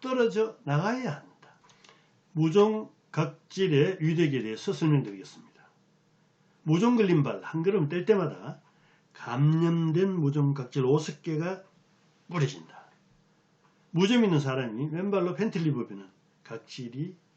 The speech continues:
위로 전달됩니다. 무좀에 대해서 경고하는 내용 같습니다. 예쁘다고 하면은 못생겼다고 성내는 사람이 있죠.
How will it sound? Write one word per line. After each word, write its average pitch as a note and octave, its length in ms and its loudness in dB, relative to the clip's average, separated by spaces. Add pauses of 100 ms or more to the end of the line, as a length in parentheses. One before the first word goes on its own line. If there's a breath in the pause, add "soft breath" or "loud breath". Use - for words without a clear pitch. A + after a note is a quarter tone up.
(100)
위로 F#3 440 -2
전달됩니다. E3+ 800 -12 (760 soft breath)
무좀에 B2 760 -8
대해서 A#2 500 -12 (320)
경고하는 B2 480 -4
내용 F#2+ 160 -16
같습니다. - 380 -20 (1160 loud breath)
예쁘다고 A3 360 4
하면은 B2+ 340 2
못생겼다고 D3 600 -4
성내는 G#3+ 360 0
사람이 B2+ 320 -2
있죠. A#2 400 -16